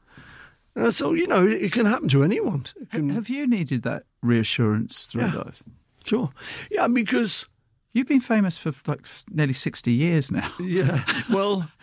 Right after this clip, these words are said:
Speaker 1: you know, I, that's what I was saying. You'd think I'd know that I'd done okay. And you'd think, you know, I've, I've amassed a little pile over here of successes. So you'd think I could look at that and go, "Oh, I'm all right, I'm okay."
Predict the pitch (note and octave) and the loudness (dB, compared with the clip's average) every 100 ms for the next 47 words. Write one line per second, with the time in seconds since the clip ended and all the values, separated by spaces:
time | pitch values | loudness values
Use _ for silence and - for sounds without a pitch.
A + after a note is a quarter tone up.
0 | - - G3+ D#3 C3+ C#3+ D#3+ D#3 F3 F3 | -8 0 4 4 4 2 0 0 0 0
1 | F#3 D#3 D3+ C#3 C3 E3 E3 D#3+ C3+ C3+ | 0 2 2 2 2 2 4 4 4 2
2 | - - F3+ D3 - - _ _ _ _ | 2 2 4 2 -2 -8 _ _ _ _
3 | _ _ _ _ - C#3 C3 C3 C#3 C#3+ | _ _ _ _ -2 2 2 4 4 6
4 | D3+ C3 G2+ - - C3+ C3+ C3 C3+ - | 4 2 0 -14 -2 0 2 2 0 -2
5 | - B2+ C3 B2 A#2+ B2+ A#2+ C#3 C3 _ | -2 2 4 2 2 2 2 0 -4 _
6 | _ _ _ _ C#3+ B2+ D3 C3 C#3 B2 | _ _ _ _ 0 2 2 2 0 2
7 | E3 A2+ A#2+ A2+ D3+ B2+ - C#3+ C3+ D#3 | 2 2 0 0 0 0 0 2 4 2
8 | B2+ - - - - _ C3+ C#3+ C3 B2+ | 0 -4 -4 -8 -18 _ -2 0 0 -2
9 | - F#3+ - D#3+ C3 B2 B2 F3 F3+ - | -6 -6 -2 0 0 2 0 0 -4 -4
10 | D3 A2+ C#3+ C3 G#3+ F#3 - C#3 - - | -4 0 -2 0 -2 0 0 0 -2 -8
11 | - - - - C3+ D3+ C3 - - - | -20 -20 -2 2 2 4 0 0 -14 -8
12 | B2+ C#3+ C3+ F#3+ D#3+ A2+ D3 C#3+ B2 A#2 | -6 0 2 0 0 -2 0 2 2 0
13 | G2+ _ _ - _ D3+ C#3 D#3 D#3 C3+ | -4 _ _ -20 _ -4 2 4 6 6
14 | A#2+ G2 - A#2 C3+ A2+ A2+ G#2 | 4 0 -2 0 0 0 -2 -2